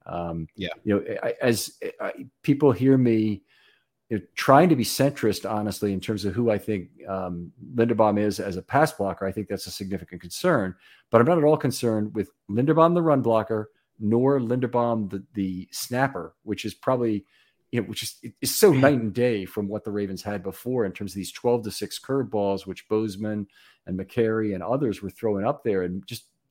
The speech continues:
Speaker 1: Lamar was having to reach all over the place for the ball. He's, uh, Linderbaum's just much better at delivering the ball right to the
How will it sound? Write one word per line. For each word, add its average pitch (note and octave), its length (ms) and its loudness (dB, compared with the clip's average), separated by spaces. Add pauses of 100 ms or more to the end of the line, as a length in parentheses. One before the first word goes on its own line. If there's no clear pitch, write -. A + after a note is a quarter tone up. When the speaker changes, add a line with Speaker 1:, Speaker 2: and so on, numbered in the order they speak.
Speaker 1:
Lamar A#2 280 0
was D3+ 100 0
having B2 180 -2
to G#2+ 60 0
reach A#2+ 320 -2
all A2 240 0
over D#3+ 160 0
the C3+ 60 0
place F#2 280 -8
for - 140 -10
the G2 80 -4
ball. G2+ 480 2 (300)
He's, G2+ 100 -10
uh, G2+ 120 -4 (1600)
Linderbaum's A#2+ 320 4
just - 240 -14
much C3 300 2
better F2 360 -6
at G#2 140 -8
delivering A2+ 420 0
the G#2 60 0
ball G#2 320 0
right G#2 240 -4
to G#2 100 -8
the G2+ 240 -4